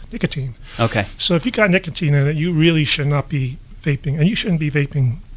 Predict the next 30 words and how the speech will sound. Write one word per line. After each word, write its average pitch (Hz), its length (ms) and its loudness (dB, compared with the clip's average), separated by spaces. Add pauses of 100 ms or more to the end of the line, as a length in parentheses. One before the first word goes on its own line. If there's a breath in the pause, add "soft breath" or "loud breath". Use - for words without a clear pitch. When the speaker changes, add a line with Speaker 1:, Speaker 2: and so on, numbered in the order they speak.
(180)
Speaker 1:
uh, 143 180 -6 (140)
period, 147 320 0
if 127 120 -6
you're 135 100 -2
a - 20 -2
teen. 147 360 -8 (880 loud breath)
But, 175 280 -4
but 151 80 -8
the 139 80 -4
second 196 340 2
thing 160 340 2 (320 loud breath)
we'd 170 140 -2
suggest 147 480 -4
is 151 360 -4 (360 loud breath)
that 165 120 -8
parents 175 280 -4
should - 140 -10
talk 160 260 -4
to - 160 -10
kids 165 260 -6
about – 143 320 -4 (720 loud breath)
um, 160 320 -4
the, 170 120 -4
the 156 180 -2
risk 151 440 2 (120)
of, 139 180 -6 (120)
of 131 120 -4
vaping. 151 420 -4 (640 loud breath)
S-, - 200 -2 (160)
so 175 420 2